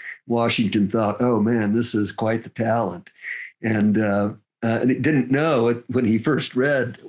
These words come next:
uh, Adams' essays that he was the son of Washington's <laughs> vice president, John Adams. Uh, then Adams, uh, w-, w-, was a minister abroad in the Netherlands and Prussia and Russia and England.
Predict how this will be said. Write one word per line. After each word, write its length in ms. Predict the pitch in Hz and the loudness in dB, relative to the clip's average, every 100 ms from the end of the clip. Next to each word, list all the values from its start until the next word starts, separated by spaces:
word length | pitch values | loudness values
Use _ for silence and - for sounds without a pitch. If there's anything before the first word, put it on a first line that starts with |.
| - | -6
uh, 80 | 113 | -4
Adams' 440 | 117 113 104 101 113 | 0 0 -2 -2 0
essays 680 | 127 - 104 95 104 101 | 0 0 0 0 0 0
that 160 | 104 95 | -2 -2
he 160 | 113 101 | 0 0
was 380 | 101 98 110 | -2 -2 -4
the 80 | 95 | -4
son 360 | - 127 117 110 | -2 0 -2 -2
of 200 | 101 101 | -4 -2
Washington's 840 | 104 - - 92 - 110 104 - | 0 0 -4 -6 -6 -6 -4 -4
<laughs> 0 | |
vice 300 | 101 101 - | -4 -4 -4
president, 600 | 120 120 113 107 98 - - - - - - - - | -2 -2 0 -2 -4 -10 -18 -14 -12 -8 -8 -8 -6
John 300 | 123 113 117 | -2 0 0
Adams. 580 | 98 101 101 101 - - _ _ _ _ _ _ - - | 0 0 0 -2 -6 -12 _ _ _ _ _ _ -8 -2
Uh, 160 | 127 | 0
then 160 | 135 131 | 2 2
Adams, 440 | 139 151 139 - | 2 2 2 2
uh, 140 | 160 143 | 2 2
w-, 600 | 135 147 - 392 - - | 2 0 -2 -4 -8 -6
w-, 180 | 143 143 | -4 -2
was 220 | 151 135 147 | 0 2 2
a 40 | |
minister 520 | 139 139 117 - 131 | 2 2 0 0 0
abroad 360 | 120 127 123 123 | 2 2 2 0
in 100 | 113 | 0
the 60 | |
Netherlands 600 | 113 123 123 123 123 117 | 0 2 2 2 2 2
and 100 | 107 | 0
Prussia 480 | 104 123 120 - 120 | 0 0 0 0 0
and 160 | 107 107 | 0 0
Russia 460 | 120 120 131 113 | 0 -2 0 0
and 120 | 104 110 | 0 0
England. 540 | 120 117 117 117 | 2 2 2 0